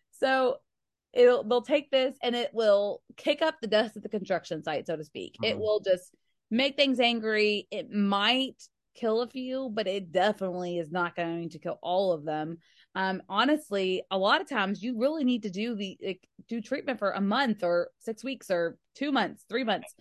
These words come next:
Speaker 2: And the whole
Speaker 1: Uh,
Speaker 2: family too.
Speaker 1: Yeah, yeah. So one night, one day, or even doing it twice, like, it's not, it's not going to kick, it's not gonna kick this as an
Speaker 2: Right.
Speaker 1: issue. And
Speaker 2: Yeah.
Speaker 1: so that's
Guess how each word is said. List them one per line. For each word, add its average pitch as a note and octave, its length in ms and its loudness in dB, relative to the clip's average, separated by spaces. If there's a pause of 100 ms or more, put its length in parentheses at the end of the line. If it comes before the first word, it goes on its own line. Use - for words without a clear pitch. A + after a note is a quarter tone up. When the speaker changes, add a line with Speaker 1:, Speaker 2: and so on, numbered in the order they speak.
(140)
Speaker 2:
And B2+ 120 2
the C#3 60 6
whole C3+ 160 6
Speaker 1:
Uh, - 40 -4
Speaker 2:
family C3 360 4
too. B2 440 2 (220)
Speaker 1:
Yeah, A#3 280 4 (140)
yeah. B3+ 280 2 (260)
So C4+ 400 4 (640)
one A3+ 420 0
night, A#3 420 2
one G#3+ 300 0
day, G#3+ 360 6
or G#3+ 100 2
even B3+ 260 2
doing A3 220 2
it F#3+ 220 -8
twice, G#3+ 360 0
like, F#3 140 -6
it's G3 200 -8
not, G#3 460 0 (100)
it's G3 200 -8
not G3+ 280 -2
going F#3 500 0 (100)
to E3 640 -2 (180)
kick, - 280 0 (100)
it's - 140 -10
not G3+ 120 0
gonna F3 140 -6
kick - 220 -6
this - 300 -10 (360)
as F3 160 -2
an E3+ 60 -6
Speaker 2:
Right. E3 100 -4
Speaker 1:
issue. - 160 -10 (540)
And A3 140 0
Speaker 2:
Yeah. G#3+ 200 -2
Speaker 1:
so G#3+ 500 6
that's A3 300 0